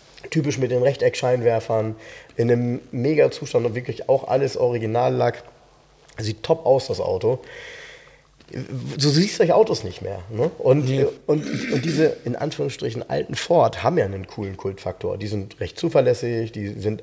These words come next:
Speaker 1: eigentlich sind das ja gute Autos gewesen. Aber weil sie eben so gut waren, wurden sie immer weiter genutzt, immer weiter genutzt, immer weiter genutzt, bis sie tot waren.
Speaker 2: Ja.
Speaker 1: Ne? Oder?
Speaker 2: Ja, ja, ist so.
Speaker 1: So,
Speaker 2: Ist so.
Speaker 1: und ich, das finde ich halt so schade, dass solche tollen
Speaker 2: Also,
Speaker 1: Alltagsklassiker
Speaker 2: das,
Speaker 1: nicht auftauchen.
Speaker 2: ja, aber das Problem ist,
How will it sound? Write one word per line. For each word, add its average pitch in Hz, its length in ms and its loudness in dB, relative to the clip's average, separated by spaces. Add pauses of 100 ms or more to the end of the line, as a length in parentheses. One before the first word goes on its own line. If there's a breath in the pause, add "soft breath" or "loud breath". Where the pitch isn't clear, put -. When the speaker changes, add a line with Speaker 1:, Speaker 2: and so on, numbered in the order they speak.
Speaker 1:
eigentlich 117 540 -2
sind 113 140 -2
das - 140 0
ja 101 180 2 (920 loud breath)
gute 131 420 4
Autos - 360 0
gewesen. 98 500 -10
Aber 104 220 -2
weil 151 200 8
sie 120 180 -4
eben 107 160 -6
so 101 140 -8
gut 110 180 -8
waren, 104 180 -4
wurden 107 140 -4
sie 98 100 -8
immer 120 300 2
weiter 110 240 0
genutzt, 113 400 -4
immer 117 180 0
weiter 110 240 0
genutzt, 110 360 -4
immer 110 180 -2
weiter 104 220 -2
genutzt, 101 260 -8
bis 120 80 -8
sie 147 80 -6
tot - 220 -10
waren. 98 140 -4 (200)
Speaker 2:
Ja. 135 200 0 (220)
Speaker 1:
Ne? 170 120 4 (160)
Oder? 180 340 6 (100)
Speaker 2:
Ja, 131 120 -2
ja, 143 60 0
ist 147 140 -4
so. - 220 -2
Speaker 1:
So, 135 260 4
Speaker 2:
Ist - 60 -4
so. - 60 2
Speaker 1:
und 131 160 -4 (800 loud breath)
ich, - 220 -6
das 147 160 4
finde 202 140 4
ich 165 80 4
halt 165 140 6
so 147 100 2
schade, 156 400 2
dass 107 160 -2
solche 139 280 0
tollen 147 260 4
Speaker 2:
Also, 165 140 4
Speaker 1:
Alltagsklassiker 117 600 0
Speaker 2:
das, 107 100 -4
Speaker 1:
nicht 101 120 -6
auftauchen. 127 200 -4
Speaker 2:
ja, 131 120 6
aber 180 160 6
das 143 120 -6
Problem 160 400 0
ist, - 280 -6